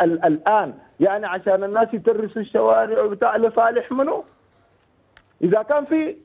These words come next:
آه، آه، فريقين متنافسين، الآن ما معروف من الفريق، يمكن ده طرف ثالث. يعني كان ينبغي أنه الخروج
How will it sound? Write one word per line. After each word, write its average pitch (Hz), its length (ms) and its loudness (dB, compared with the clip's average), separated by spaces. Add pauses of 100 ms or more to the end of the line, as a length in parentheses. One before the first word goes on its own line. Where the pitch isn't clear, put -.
(300)
آه، 160 240 4
آه، 156 220 2
فريقين 185 640 2
متنافسين، 170 760 -2 (1160)
الآن 254 600 0
ما 233 240 0
معروف 240 520 0
من 220 240 -2
الفريق، 196 560 2 (120)
يمكن 269 280 0
ده 285 200 0
طرف 277 300 0
ثالث. 320 320 0 (880)
يعني 190 280 0
كان 277 300 0
ينبغي 254 420 0
أنه 233 580 -2
الخروج 247 600 2